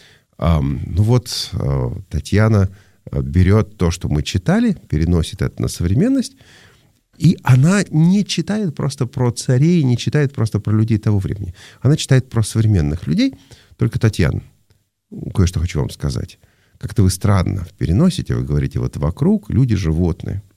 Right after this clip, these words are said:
Знаете, что у вас получается? Все люди животные, и одна я овечка, да? Ну, как-то так. Вот,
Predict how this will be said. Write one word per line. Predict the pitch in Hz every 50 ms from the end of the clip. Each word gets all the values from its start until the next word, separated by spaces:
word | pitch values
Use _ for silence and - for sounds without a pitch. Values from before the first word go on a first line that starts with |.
| _ _
Знаете, | - 113 117 -
что | - -
у | 62
вас | 58 -
получается? | _ - 58 - - - - - - - - _ _ _ _ _ _ _ _ _ _ _ _ _ _ _ - - 120 113
Все | - - -
люди | 185 180 160 139
животные, | 127 113 135 170 214 233 220 - 165 151 131 107 - - _ _ _ _ _ _ _ _
и | - 107
одна | 107 107 131 131
я | 120 95 90 82 71 - - _ - _ _ _ - - 104 - - -
овечка, | - 85 87 151 147 135 - - - 104 - - _
да? | - - 175 220 254 - _ _ _ _ _ _ _
Ну, | - - 139
как-то | 127 - - - -
так. | - - - - - - _ - - - - - - - - - _ _ -
Вот, | - 131 196 214 - - -